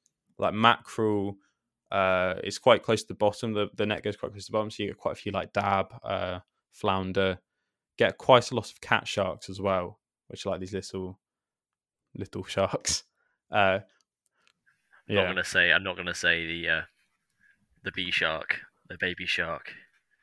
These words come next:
Speaker 1: Oh, God.
Speaker 2: Do, do, do, do, do, do, do. So, the big question. You're a marine biology student. I got, um, <laughs> I got asked, asked this the other day, um, 'cause we're talking about your favourite animal, 'cause, you know, wild conversations that you do have.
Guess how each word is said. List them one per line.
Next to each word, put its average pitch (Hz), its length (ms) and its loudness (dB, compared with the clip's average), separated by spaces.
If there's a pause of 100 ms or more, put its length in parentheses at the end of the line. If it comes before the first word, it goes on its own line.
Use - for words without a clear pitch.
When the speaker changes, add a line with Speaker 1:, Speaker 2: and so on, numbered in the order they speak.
Speaker 1:
Oh, 107 160 -4
God. 101 280 -2 (400)
Speaker 2:
Do, 90 300 -2
do, 87 320 -4
do, 85 320 -4
do, - 180 -18
do, 78 220 -8 (220)
do, 76 300 -14
do. 50 160 -10 (880)
So, 131 360 10 (220)
the 123 80 0
big 120 140 8
question. 90 460 0 (500)
You're 107 120 0
a - 80 -12
marine 95 200 0
biology 90 260 -4
student. - 480 -6 (340)
I 101 120 4
got, 95 320 2
um, 90 440 6 (260)
<laughs> 120 260 6
I 123 100 12
got 127 260 8
asked, - 200 2
asked 117 180 8
this 113 80 -4
the 110 100 4
other 101 80 4
day, 95 400 10 (160)
um, 98 520 4 (460)
'cause - 80 -12
we're - 100 -8
talking 95 80 -4
about 98 100 2
your - 40 -4
favourite 87 300 4
animal, 82 300 -8 (500)
'cause, 90 180 -4
you 87 60 -10
know, 85 180 2 (320)
wild 90 160 -2
conversations 85 460 -6
that - 80 -14
you 82 60 -12
do 82 140 -8
have. 78 240 -6